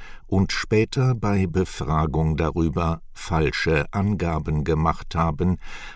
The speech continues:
heißt es in Berichten amerikanischer Medien. Der frühere F-B-I-Direktor stand unter anderem während der Untersuchungen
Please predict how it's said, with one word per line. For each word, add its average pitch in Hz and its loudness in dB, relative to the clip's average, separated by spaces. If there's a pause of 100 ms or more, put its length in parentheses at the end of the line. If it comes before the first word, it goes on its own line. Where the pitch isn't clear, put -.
(120)
heißt 101 2
es 98 4
in 87 2
Berichten 76 0
amerikanischer 76 0
Medien. 71 0 (1040)
Der 101 6
frühere 131 4
F-B-I-Direktor 90 0
stand - -2
unter 101 0
anderem 78 0
während 76 0
der 78 0
Untersuchungen 107 0